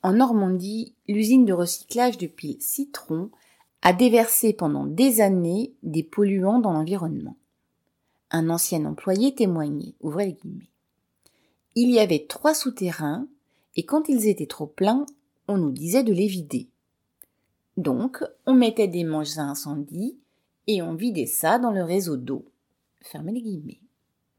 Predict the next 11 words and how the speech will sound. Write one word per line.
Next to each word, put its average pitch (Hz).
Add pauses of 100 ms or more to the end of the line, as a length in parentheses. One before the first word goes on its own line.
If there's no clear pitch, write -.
(760)
Cette 285
pollution 226
se 196
faisait 160
de 185
préférence 170
la -
nuit, 190 (480)
et 196
s'est 165
poursuivie 180